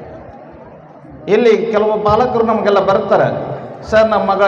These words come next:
ಈ ಕೆಲಸ ಮಾಡ್ತಾ ಇದ್ದಾನೆ, ಅವನ್ನ ನಿಮ್ಮದು, ನಿಮ್ಗೆ ಒಪ್ಸಿದ್ದೀವಿ, ಏನಾದರೂ ಪನಿಷ್ಮೆಂಟ್ ಕೊಡಿ, ತಪ್ಪಿಸಿ ಸರ್." ಅಲ್ಲಿ ಗೊತ್ತಿದೆ ಮಕ್ಕಳು ತಪ್ಪು ಮಾಡ್ತಾರಂತೆ ಪಾಲಕರು.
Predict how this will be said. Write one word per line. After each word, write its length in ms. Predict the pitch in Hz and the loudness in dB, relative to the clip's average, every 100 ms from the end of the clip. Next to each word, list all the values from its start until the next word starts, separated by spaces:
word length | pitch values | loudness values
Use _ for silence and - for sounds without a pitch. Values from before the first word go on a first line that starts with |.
| 185 | 2
ಈ 160 | 170 | 2
ಕೆಲಸ 240 | 170 175 208 | -2 0 0
ಮಾಡ್ತಾ 380 | 190 180 170 | 0 -2 0
ಇದ್ದಾನೆ, 540 | 165 165 160 151 165 - | 0 2 0 -4 -6 -2
ಅವನ್ನ 280 | 143 175 170 | -2 0 -2
ನಿಮ್ಮದು, 460 | 165 160 165 156 156 | -2 -4 0 0 0
ನಿಮ್ಗೆ 260 | 175 165 | -2 0
ಒಪ್ಸಿದ್ದೀವಿ, 520 | 175 180 254 247 220 | 0 0 -2 -2 2
ಏನಾದರೂ 360 | 185 180 196 214 | 2 2 2 0
ಪನಿಷ್ಮೆಂಟ್ 600 | 196 180 202 202 202 - | 0 -2 -2 -2 -4 -2
ಕೊಡಿ, 280 | 185 180 160 143 - - - - | 0 0 0 -4 -6 -10 -14 -6
ತಪ್ಪಿಸಿ 380 | 226 226 269 - | -4 -2 -2 -2
ಸರ್." 220 | 233 - 104 - - - - - - - - - - 1017 - - - - - - - - - - - - - - - | 0 -2 -4 -8 -10 -14 -16 -18 -18 -20 -20 -20 -20 -20 -20 -20 -20 -20 -20 -20 -20 -20 -20 -20 -20 -20 -20 -20 -4
ಅಲ್ಲಿ 160 | 226 226 | -2 2
ಗೊತ್ತಿದೆ 580 | 214 226 285 285 214 170 175 - - - 160 | 0 0 0 2 2 2 -2 -4 -6 -6 -2
ಮಕ್ಕಳು 300 | 208 220 254 | -2 0 0
ತಪ್ಪು 320 | 226 202 - | 0 -2 0
ಮಾಡ್ತಾರಂತೆ 560 | 185 180 147 135 135 | 0 0 -2 -2 -2
ಪಾಲಕರು. 440 | 135 123 120 117 | -2 -2 -2 -4